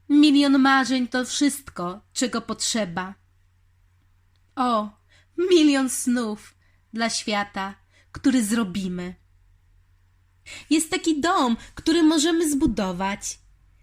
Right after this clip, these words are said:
Każdy pokój w środku jest wypełniony rzeczami przywiezionymi z bardzo daleka. Specjalne rzeczy, które dopasowuję. Każdą z nich,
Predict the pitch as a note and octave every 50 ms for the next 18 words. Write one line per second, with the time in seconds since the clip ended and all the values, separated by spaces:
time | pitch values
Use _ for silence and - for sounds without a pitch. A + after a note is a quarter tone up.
0 | _ _ _ - - A#3 B3 A3+ G#3 G#3 B3+ - - B3 B3 B3 - C#4+ C4 -
1 | - - A3+ A3+ A#3+ C4 B3+ - - C4+ B3+ B3 B3 G#3+ A3+ A3 B3+ B3+ - B3+
2 | A#3 A#3 A#3 A#3 A#3+ B3+ C4+ C4 C4 C4 C4+ C4+ - - - - _ _ A3+ G3+
3 | B3 B3+ B3+ - - C4 C4+ C#4+ D4+ D#4 D#4 C#4+ - - - C4+ A3 A#3+ A3 G#3+
4 | A#3 A3+ A3+ A3+ A3+ A3+ A3 A3 A3+ A3+ A#3 - _ A3 G#3+ G#3+ F#3+ A3 G#3+ A3
5 | A#3+ A3+ G3+ B3 G#3+ A#3 A3+ G#3+ G3 F#3+ F#3+ - - F3+ F3+ F#3 - _ _ _
6 | _ _ _ _ _ _ _ _ _ _ _ _ _ _ _ - - - - A#3
7 | - - C4 B3 A#3+ A#3+ A#3+ A#3 A3+ G#3 A#3 A3+ A#3 - - D4 D4+ D#4+ D#4+ -
8 | - - - _ - - D4+ C#4 C4+ C4+ G#3+ B3+ B3 - B3+ A#3+ - - B3 A3+
9 | G#3 G3 G#3+ A3+ A3 A3 G3+ F#3+ F#3+ G3 G3+ G#3+ - _ _ _ _ _ _ _
10 | _ _ _ _ _ _ _ _ - A#3+ B3+ C#4+ D#4+ D4 B3 D4+ D4+ D4+ D4+ C4+
11 | B3 B3 B3+ B3 B3 A#3+ A#3 A#3+ C4 B3+ - -